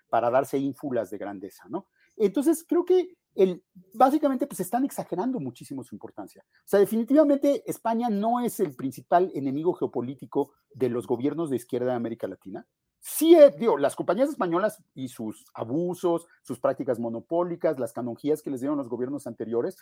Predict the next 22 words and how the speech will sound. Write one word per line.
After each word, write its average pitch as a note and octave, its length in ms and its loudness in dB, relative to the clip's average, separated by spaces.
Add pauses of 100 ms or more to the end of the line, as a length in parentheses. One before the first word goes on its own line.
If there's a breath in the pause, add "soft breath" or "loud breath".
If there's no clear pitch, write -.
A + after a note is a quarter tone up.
(200 soft breath)
bueno, A#3+ 160 2
pues B2+ 80 -8
está C3 180 0
muy F#3+ 160 -2
bien D#3+ 220 0
que D3 80 -4
les A2+ 120 -8
pongan B2+ 280 -4
un B2 80 -6
coto, - 320 -6 (240)
pero D#3 180 4
eso G3+ 220 2
de A3+ 120 -2
que C#3+ 120 -6
implique D3 400 -6
eso F3+ 200 -4
que F3 100 -8
es D3+ 120 -12
una F3 140 -2
agresión C#3 540 -6
contra A2+ 400 -10
España, A2+ 500 -8